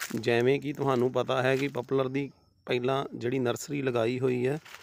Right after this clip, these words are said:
ਇਸ ਨੂੰ ਆਪਾਂ ਬਿਲਕੁਲ ਛੋਟੇ ਜਿਹੇ ਨੂੰ ਲਗਾ ਦੇਣਾ ਹੈ। ਜਿਵੇਂ ਆਹ ਦੇਖੋ, ਇੱਥੋਂ ਆਹ ਲੱਗਾ ਹੋਇਆ ਹੈ, ਇੱਥੇ ਆਹ ਆਪਾਂ ਬਿਲਕੁਲ ਛੋਟਾ ਡੰਡਾ ਲਗਾ ਦੇਣਾ ਹੈ ਅਤੇ ਇਹ ਬਾਅਦ ਚੋਂ ਤਿਆਰ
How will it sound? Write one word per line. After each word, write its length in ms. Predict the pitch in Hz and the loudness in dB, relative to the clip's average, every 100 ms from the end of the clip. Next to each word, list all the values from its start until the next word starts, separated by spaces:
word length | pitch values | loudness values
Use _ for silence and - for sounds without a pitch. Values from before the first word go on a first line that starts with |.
| - - - | -20 -18 -4
ਇਸ 220 | 123 - | -2 0
ਨੂੰ 200 | 139 135 | 2 2
ਆਪਾਂ 280 | 123 143 143 | 2 0 2
ਬਿਲਕੁਲ 480 | 123 127 131 143 147 | 2 0 0 0 -2
ਛੋਟੇ 420 | - 123 - 143 | -2 -4 2 4
ਜਿਹੇ 140 | 135 135 | 6 6
ਨੂੰ 180 | 185 196 - - - - | 4 2 -10 -20 -20 -6
ਲਗਾ 400 | 135 127 123 120 | -2 2 4 6
ਦੇਣਾ 320 | 131 123 127 120 | 4 4 2 2
ਹੈ। 140 | 147 | 2
ਜਿਵੇਂ 360 | 147 131 135 147 | 4 6 4 2
ਆਹ 180 | 135 135 | 0 -4
ਦੇਖੋ, 380 | 127 - - - | -4 -6 -10 -8
ਇੱਥੋਂ 260 | - - 165 - - - - - - - | -8 -6 -6 -6 -10 -18 -20 -20 -14 -4
ਆਹ 100 | 117 | 0
ਲੱਗਾ 320 | 107 110 123 | 0 2 2
ਹੋਇਆ 260 | 127 123 120 | 4 4 4
ਹੈ, 100 | 139 | 0
ਇੱਥੇ 460 | - 131 - 110 - _ _ - - - - | -2 -8 -8 -10 -10 _ _ -20 -20 -12 0
ਆਹ 340 | 123 135 - | 4 4 2
ਆਪਾਂ 200 | 135 135 | -2 0
ਬਿਲਕੁਲ 340 | 131 135 139 143 | 0 2 2 -2
ਛੋਟਾ 340 | - 120 135 | -2 2 2
ਡੰਡਾ 300 | 131 127 127 | 2 2 4
ਲਗਾ 300 | 135 127 120 | 4 4 2
ਦੇਣਾ 300 | 131 120 120 | 4 2 0
ਹੈ 120 | 139 180 - - - - | -2 -6 -14 -20 -18 -12
ਅਤੇ 220 | - 135 | 0 2
ਇਹ 200 | 131 135 | 4 4
ਬਾਅਦ 240 | 135 127 139 | 4 4 4
ਚੋਂ 160 | - 190 - - - - - | 4 2 0 -12 -18 -18 -2
ਤਿਆਰ 360 | 131 120 131 | 2 6 6